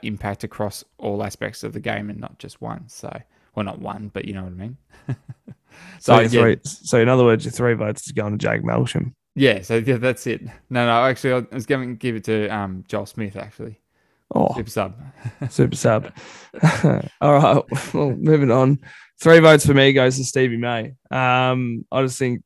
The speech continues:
Speaker 2: to be able to blanket someone that well and just, you know, really impact the ball in the air and also put yourself in a position to, you know, propel the ball forward for us. And, um, I just think he was just massive down there. And,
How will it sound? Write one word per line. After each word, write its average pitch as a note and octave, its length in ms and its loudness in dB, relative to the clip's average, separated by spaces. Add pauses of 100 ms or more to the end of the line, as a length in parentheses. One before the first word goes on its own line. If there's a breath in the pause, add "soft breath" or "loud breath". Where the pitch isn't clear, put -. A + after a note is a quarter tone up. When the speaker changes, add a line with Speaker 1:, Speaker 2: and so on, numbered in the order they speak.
Speaker 2:
to C#3+ 100 0
be B2+ 180 4
able C3 160 6
to B2 60 4
blanket A2 500 -2
someone A2+ 500 -2 (120)
that C3+ 280 0
well A2+ 360 4
and A2 140 -6
just, - 380 -12 (420 soft breath)
you A#2 140 0
know, G#2+ 240 2 (280)
really A#2+ 420 2
impact A#2+ 400 -2
the B2+ 60 -8
ball A#2 280 0
in A2+ 60 2
the A2 200 2
air A#2+ 220 2
and A2+ 80 -2
also A2 540 -4 (640 soft breath)
put - 120 6
yourself D3 360 2
in D3 80 4
a C#3 60 2
position C#3 460 0
to, B2+ 200 0
you G2 180 -2
know, B2+ 80 -2
propel C3 380 -2
the - 80 -6
ball A2 180 -6
forward A#2+ 320 -2
for A#2 160 -6
us. B2 280 -4
And, A2+ 280 -12 (260)
um, A2+ 400 -8
I A#2 100 -6
just A#2 180 -10
think A2+ 180 -12
he A2+ 100 -8
was A2 140 -10
just A2+ 180 -14
massive A2+ 400 -12
down A2 280 -10
there. A#2+ 320 -4
And, A#2 180 -12